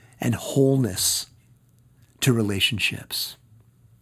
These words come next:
But as Jesus' prayer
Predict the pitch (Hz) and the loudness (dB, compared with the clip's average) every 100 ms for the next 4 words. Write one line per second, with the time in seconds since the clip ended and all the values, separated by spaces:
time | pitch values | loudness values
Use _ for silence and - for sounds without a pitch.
0 | _ _ _ _ _ - _ _ _ _ | _ _ _ _ _ -20 _ _ _ _
1 | - _ _ _ - - - - - 131 | -20 _ _ _ -20 -20 -20 -6 2 4
2 | 113 - 170 160 135 123 - 160 160 147 | 6 6 6 6 4 2 4 6 6 4
3 | 123 | 2